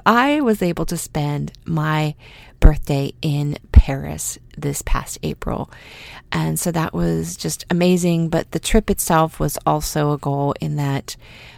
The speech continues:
uh, I had been planning for a while to kind of do a reminiscent goal, uh, travel to Europe with, uh, my best friend from college, in which we did the same trip pretty much,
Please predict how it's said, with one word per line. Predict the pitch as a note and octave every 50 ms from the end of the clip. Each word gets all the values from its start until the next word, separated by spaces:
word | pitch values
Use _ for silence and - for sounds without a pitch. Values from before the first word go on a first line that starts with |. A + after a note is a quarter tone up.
| - - -
uh, | -
I | C#3 C#3+
had | C#3+ D3+ F3+ F3
been | - F3 E3+
planning | E3 - - F3+ F3 F3 F3+ F3 F3 F#3
for | F3+ - - D3+ D#3
a | D#3+
while | D#3+ D#3 D3+ C#3+ D3 D3+ D#3 E3+ F3 - - - - - - - - - - -
to | - - - F#3+ F3+ F3+ F3 F3 E3+ E3+ - -
kind | - - F#3+ G3
of | G#3 G#3+ G3+ F#3+
do | F#3 F#3 F3+ F3+ F3 F3 -
a | F3 F3 E3 E3 D#3+ D#3 D#3 D3+
reminiscent | D3+ E3 D#3+ E3 E3 D#3+ D#3 D#3 D#3 D#3 - - - D#3 D#3 - - - - - -
goal, | D#3+ - D#3+ D#3 D#3 D#3 D#3 -
uh, | - D#3+ D3+ D#3 - - - -
travel | - - - G3 F#3 F3 E3+ F3
to | - - - - F3+ F3+ G#3+ C4+
Europe | C#4 G3+ E3 C#3 C#3 C#3 D3 E3+ - - - F#3+ - - - -
with, | E3 E3+ E3+ F3 F3 - - - -
uh, | - E3+ E3 E3 E3
my | D#3+ D#3+ D#3 D#3 D#3 - - -
best | - - - -
friend | - E3+ E3
from | E3 G3 G#3
college, | G#3 - - C#3+ C#3 C#3 C#3+ E3+ G#3 - - - - - - - - - - - - -
in | - E3+ E3
which | E3 E3 - -
we | E3 E3+
did | D#3+ G#3 G3+
the | - A3 A#3
same | - - - - F#4 E4
trip | - - - C#3+ C#3+ - - - - - - - - - -
pretty | - D#4+ D4+ A3
much, | D3+ C#3+ C#3+ - - - - -